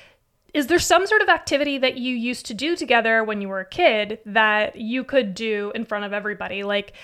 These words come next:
for example, my family's very musical. We could have performed a song. That would have been something fun to do. You could also, like, involve your siblings with this, like, make it sort of a family unit kind of an idea so that it's,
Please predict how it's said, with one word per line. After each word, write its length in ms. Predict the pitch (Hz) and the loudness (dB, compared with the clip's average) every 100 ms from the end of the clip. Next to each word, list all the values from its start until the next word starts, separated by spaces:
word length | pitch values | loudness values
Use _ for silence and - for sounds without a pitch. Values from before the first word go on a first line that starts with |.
| - - _ | -20 -20 _
for 180 | - 302 | 2 4
example, 340 | 254 269 269 | 6 4 4
my 120 | 254 269 | 2 2
family's 360 | 311 330 339 | 2 2 2
very 200 | 240 233 | 2 2
musical. 540 | 220 269 240 226 180 170 | 2 0 -2 -4 -8 -8
We 100 | 214 | -8
could 220 | - 220 | -4 -4
have 160 | 214 | -4
performed 340 | 240 220 220 226 | -4 -2 0 2
a 40 | |
song. 420 | 262 370 202 180 - | 4 4 4 -4 -6
That 160 | 208 | -2
would 100 | 269 | 0
have 60 | 214 | -2
been 140 | 208 | -6
something 260 | - 214 196 | -10 -12 -12
fun 300 | - 196 196 | -8 -8 -8
to 80 | 180 | -12
do. 360 | 196 190 302 - - | -10 -8 -8 -12 -4
You 120 | 311 | 2
could 100 | 349 | 4
also, 400 | 294 349 392 403 | 4 4 6 6
like, 220 | 392 359 | 4 0
involve 500 | - 320 302 294 302 | -4 0 4 6 6
your 140 | 285 269 | 2 -4
siblings 560 | 330 311 370 302 - | -6 -4 -2 -2 -4
with 160 | 220 - | -8 -10
this, 280 | 208 208 - | -12 -10 -6
like, 140 | 254 | -4
make 240 | 262 269 | -2 -2
it 300 | 302 285 233 | 2 0 0
sort 180 | - 269 | -2 0
of 100 | 269 | 2
a 280 | 262 247 240 | 2 2 2
family 380 | 233 254 254 269 | 0 -2 0 0
unit 520 | 240 247 240 226 226 | 0 0 0 -2 -4
kind 220 | - 233 | 0 0
of 100 | 233 | 0
an 80 | 226 | -2
idea 540 | 226 214 202 240 202 202 | -2 -4 -4 -2 -2 -2
so 160 | 220 | -4
that 300 | 220 220 220 | 0 0 0
it's, 400 | 226 214 - - | -4 -8 -12 -14